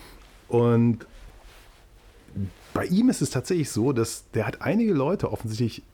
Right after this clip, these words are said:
so vor den Kopf gestoßen, dass du bei Social Media hin und wieder, es passiert so einmal im Jahr, irgendwie so, so Sachen liest wie,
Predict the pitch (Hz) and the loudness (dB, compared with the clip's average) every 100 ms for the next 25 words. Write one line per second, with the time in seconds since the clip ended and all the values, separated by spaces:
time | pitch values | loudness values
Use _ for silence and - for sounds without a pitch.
0 | - _ - 98 92 202 - 120 - 190 | -20 _ -8 -4 -2 -2 0 -2 -2 -6
1 | - 113 - 92 113 123 107 - 101 95 | -6 -6 -4 -2 0 0 -2 -4 -4 -2
2 | - 120 - 101 110 180 101 113 156 - | -2 -4 -2 0 0 0 0 -2 -6 -14
3 | - - - - - 214 220 147 131 110 | -20 -20 -20 -12 -2 0 0 0 2 2
4 | 98 - 123 175 - 110 143 151 117 113 | 0 0 -2 -2 -2 -2 0 0 2 2
5 | 95 95 156 - - - - - - 123 | 2 0 -4 -10 -20 -20 -20 -20 -2 0
6 | 131 127 117 110 110 107 104 107 107 104 | 2 0 2 2 4 4 4 4 4 4
7 | 92 95 120 123 107 117 - 107 110 107 | 2 -2 -2 0 0 0 -2 -2 2 2